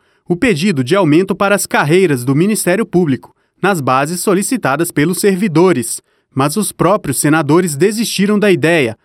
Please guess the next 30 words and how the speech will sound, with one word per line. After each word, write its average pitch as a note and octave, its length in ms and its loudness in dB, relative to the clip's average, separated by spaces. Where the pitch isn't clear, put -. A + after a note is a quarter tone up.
após D3+ 360 -2
serem E3 260 4
informados D3+ 560 0
que - 100 -2
o C#3 40 0
relator-geral, D#3+ 720 0
senador B2+ 420 0
Romero D3+ 300 2
Jucá, D#3+ 320 0
do A#2+ 100 -4
P D3+ 140 0
M F3 180 4
D D3 140 -2
B B2+ 120 0
de A#2+ 120 -4
Roraima, D#3+ 440 2
rejeitaria E3+ 640 0
a G#3 40 -2
emenda, D#3 460 2
o B2 80 -6
que D3 140 -4
faria D3 400 2
com C#3 160 0
que, F3+ 140 -4
na D3+ 120 0
prática, C#3 520 -4
a C3+ 180 -4
comissão F#3 580 2
abrisse B2 460 0
mão D3+ 300 2